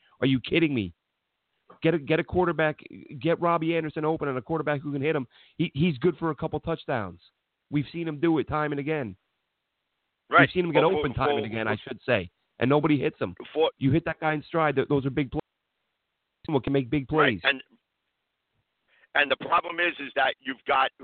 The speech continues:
Speaker 2: you've got an offensive coordinator who, unfortunately, is now showing his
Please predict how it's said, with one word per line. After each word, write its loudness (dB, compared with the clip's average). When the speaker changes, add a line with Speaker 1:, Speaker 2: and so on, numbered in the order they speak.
Speaker 2:
you've -10
got 0
an -2
offensive -4
coordinator -6
who, -2
unfortunately, -2
is -2
now 2
showing -2
his 0